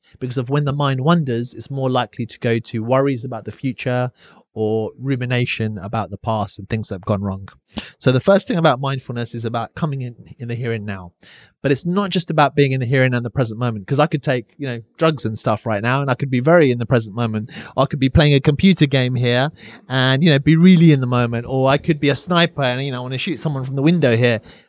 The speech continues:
absolutely in the moment, but you wouldn't say, "Wow, that person,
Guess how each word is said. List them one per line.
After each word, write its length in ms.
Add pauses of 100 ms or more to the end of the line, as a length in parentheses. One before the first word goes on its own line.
(140)
absolutely 340
in 60
the 40
moment, 440
but 100
you 60
wouldn't 140
say, 120
"Wow, 320
that 200
person, 540